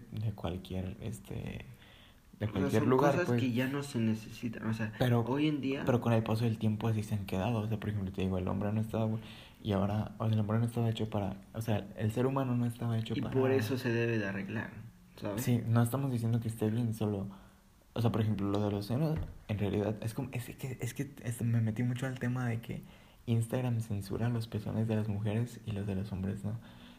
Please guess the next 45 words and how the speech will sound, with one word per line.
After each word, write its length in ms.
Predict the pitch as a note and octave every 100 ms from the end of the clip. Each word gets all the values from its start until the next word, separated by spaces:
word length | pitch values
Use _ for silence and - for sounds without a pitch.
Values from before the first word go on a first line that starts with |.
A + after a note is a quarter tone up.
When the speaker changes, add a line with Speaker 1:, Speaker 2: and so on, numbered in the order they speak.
| -
Speaker 1:
Y 80 | A2+
hacían 220 | A2 G2
mucho 220 | G#2 A2
esa 100 | A#2
comparativa 500 | A2 F#2+ F#2+ G2 G2+
de 120 | F#2+ G2
que, 80 |
güey, 260 | - G#2 G#2+
si 160 | - G#2
un 100 | A2
hombre 220 | A#2+ B2
se 100 | G2+
quita 200 | G#2+ A2
la 80 | A2+
camisa 360 | G2+ G2 G2
en 80 | A2
plena 260 | G#2+ G#2+ A2
calle, 200 | G#2+ A2+
es 100 | A2+
como 140 | G2+
de 80 | G2
que, 120 | G2
ah, 440 | G#2 - - - A2
cabrón, 280 | - - G#2+
un 80 | G#2+
güey 120 | G#2+
sin 140 | A2 -
camisa, 300 | G#2+ A#2 - - - -
y 100 | A2
ya. 180 | B2+ C#3 - - - - -
Pero 120 | A2
si 100 | A#2
una 100 | C#3
mujer 240 | G#2 A2+
se 80 | A#2
quita 160 | A2 A2
la 80 | A2
playa-, 400 | - G2 G2 F#2+
la 180 | G#2 F#2+
playera, 320 | G2 F#2 G2
la 100 | A2
blusa, 300 | F#2 G2+ A2
lo 100 | G#2+ G2+
que 40 |
sea, 140 | B2